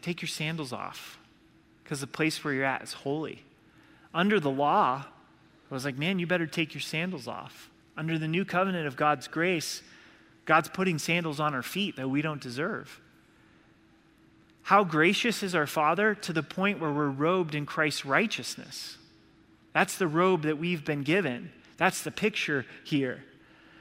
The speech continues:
The fatted calf, the filet mignon, is brought out, and there's this big party that takes place. And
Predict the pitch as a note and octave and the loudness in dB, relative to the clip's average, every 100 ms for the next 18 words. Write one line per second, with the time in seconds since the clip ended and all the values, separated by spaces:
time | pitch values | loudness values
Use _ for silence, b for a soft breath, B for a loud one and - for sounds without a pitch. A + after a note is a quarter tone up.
0 | B B D3 - E3 F#3 F#3 - F#3+ G3 | B B -8 2 6 6 4 4 6 8
1 | E3 - - E3 D#3 F#3 F#3 F3 E3+ F#3+ | 6 -2 -8 0 4 4 4 0 2 4
2 | F3+ D3 B2 - D#3+ F3 F3+ F3+ D3+ C#3+ | 4 2 -4 0 4 6 8 6 4 0
3 | C#3 D3 C#3 D3 - F3+ D#3 - F3+ F#3+ | -4 -4 -4 -8 0 0 0 0 2 4
4 | E3 C#3+ C#3+ - D#3 - - F3+ F3 - | 2 0 -2 -2 -4 -6 -2 0 0 0
5 | D3+ C3 | -4 -8